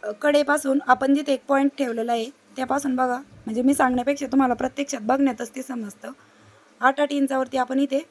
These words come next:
बरोबर अशी ही मार्किंग करून घेतलेली आहे आणि हे पूर्ण जे काही पॉइंट आहे ते आपण अशा प्रकारे जोडून घेत आहोत. ठीक आहे, आणि जिथे मार्किंग केली त्यावरतीच आपण कटिंग पण करून घेऊया. तर बघा, अशा पद्धतीने आपला हाफ सर्कल कट झालेला आहे.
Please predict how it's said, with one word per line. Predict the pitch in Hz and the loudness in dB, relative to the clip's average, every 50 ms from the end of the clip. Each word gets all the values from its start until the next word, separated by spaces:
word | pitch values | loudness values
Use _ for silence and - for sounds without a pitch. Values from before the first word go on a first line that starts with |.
| _ _ 226 | _ _ -6
बरोबर | 254 262 262 233 226 262 262 | -4 -2 -2 -2 0 0 0
अशी | 269 285 - 277 | 2 2 0 0
ही | 247 | -2
मार्किंग | 240 233 220 214 - 277 302 349 - - _ _ _ - | -2 -4 -6 -8 -6 -4 -6 -6 -6 -12 _ _ _ 2
करून | 285 285 311 302 | 4 4 4 4
घेतलेली | 302 277 - - 214 233 | 2 0 0 -2 -2 0
आहे | 226 226 | 0 0
आणि | 208 226 | 0 -2
हे | 220 | -4
पूर्ण | - 285 302 302 294 294 277 | -4 -4 0 2 2 2 2
जे | 277 277 | 2 2
काही | 269 294 285 | 4 4 4
पॉइंट | 277 269 254 254 262 262 | 4 2 0 -2 0 0
आहे | 269 254 226 | 0 0 0
ते | - 226 | 0 -4
आपण | 220 - 285 359 - - - - - - - | -2 0 -2 -2 -2 -6 -18 -20 -14 -4 -2
अशा | 269 285 302 | -2 0 0
प्रकारे | - - 226 220 233 233 254 247 | -2 -4 -6 -6 -4 -4 -4 0
जोडून | 247 277 277 277 277 277 | 2 2 4 4 6 4
घेत | 262 226 202 - | 4 2 0 -4
आहोत. | 196 190 175 - _ _ _ _ _ - | -10 -14 -16 -18 _ _ _ _ _ -6
ठीक | 269 277 - 311 | -6 -2 0 2
आहे, | 285 | 2
आणि | 262 262 262 | 4 2 2
जिथे | 294 311 320 285 | 0 0 2 4
मार्किंग | 269 254 254 254 - 277 277 | 4 4 2 2 0 0 0
केली | 285 294 285 269 247 233 | 0 0 0 0 -2 -2
त्यावरतीच | - 254 254 254 262 277 285 277 | -2 -2 -2 -2 -2 -4 -4 -4
आपण | 262 247 214 269 294 - - - - - - | -2 -2 -2 -4 -6 -6 -10 -20 -20 -4 -2
कटिंग | 285 294 277 294 294 277 | -2 0 2 2 2 2
पण | 302 294 294 | 2 2 2
करून | 285 277 277 277 285 | 2 2 4 6 4
घेऊया. | 269 262 226 208 202 196 220 277 - - - - - - _ _ _ _ _ - - - _ _ _ _ _ _ - - | 4 4 2 0 -2 -6 -8 -12 -16 -20 -20 -20 -20 -20 _ _ _ _ _ -20 -20 -20 _ _ _ _ _ _ -8 -4
तर | 247 254 | 2 4
बघा, | 285 302 285 269 | 4 4 6 4
अशा | 285 294 294 | 2 2 0
पद्धतीने | - 269 262 254 285 277 247 233 | 0 2 2 2 2 2 0 -4
आपला | 226 240 269 262 | -2 0 2 2
हाफ | 247 233 214 240 233 - - | 2 0 -4 -6 -6 -4 -6
सर्कल | 262 240 - 247 262 | -6 -4 -4 -6 -6
कट | 254 - 302 302 285 | 0 4 4 4 6
झालेला | 277 294 254 220 208 214 | 6 4 2 2 -2 -4
आहे. | 214 214 202 208 214 | -4 -6 -6 -6 -8